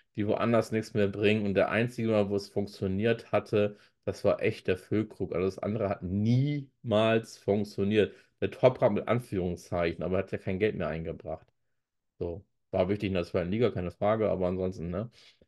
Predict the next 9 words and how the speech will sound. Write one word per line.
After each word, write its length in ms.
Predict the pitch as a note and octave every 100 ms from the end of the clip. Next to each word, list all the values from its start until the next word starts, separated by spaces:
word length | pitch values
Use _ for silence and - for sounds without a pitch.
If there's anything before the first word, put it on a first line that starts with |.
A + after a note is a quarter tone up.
| _ _
So, 200 | G2+ F2+
se-, 280 | F#2 A#2 - -
setzen 460 | G2 A2 A#2 -
und 200 | A2 G2+
dafür 220 | G#2 G#2 G#2
viel 180 | A2+ G#2+
Geld 240 | G#2 G2+
auszugeben, 480 | F2+ F2+ F#2 E2+ D#2
obwohl 260 | G2+ A#2+